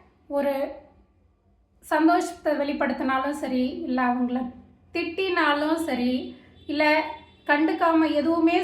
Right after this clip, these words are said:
சொல்லாம இருந்தாலும் சரி, அது எல்லாமே ஸ்ட்ரோக் அப்படின்னு சொல்றாரு. இந்த ஸ்ட்ரோக்ல பாசிட்டிவ், நெகட்டிவ், no stroke அப்படின்னு மூணு விதம் இருக்கு. பாசிட்டிவ் ஸ்ட்ரோக்,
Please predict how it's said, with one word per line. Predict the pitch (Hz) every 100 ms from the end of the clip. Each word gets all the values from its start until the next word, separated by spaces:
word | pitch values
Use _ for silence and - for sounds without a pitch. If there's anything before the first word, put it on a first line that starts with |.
| -
சொல்லாம | 262 269 294 302
இருந்தாலும் | 285 262 254 262 285 294
சரி, | - 240 339 - - - -
அது | 254 254
எல்லாமே | 247 254 330 330 254 -
ஸ்ட்ரோக் | - - - 311 262 - - 277
அப்படின்னு | 202 190 196 349 -
சொல்றாரு. | 240 202 220 - - _ _ _ _ _ _ _ _ _ _ _ _ _ _ _ _ _ _ _ _
இந்த | 320 320
ஸ்ட்ரோக்ல | - 370 403 480 466 349 254 254 359 - - _ _
பாசிட்டிவ், | - 277 311 320 339 349 466 - - _ _
நெகட்டிவ், | 254 254 254 254 277 - 427 - - _
no | 247 240 254 -
stroke | - 240 - - -
அப்படின்னு | 254 247 240 294 -
மூணு | 262 285 320 330
விதம் | 247 269
இருக்கு. | 240 - - - _
பாசிட்டிவ் | 254 254 - 285 247 -
ஸ்ட்ரோக், | - 330 453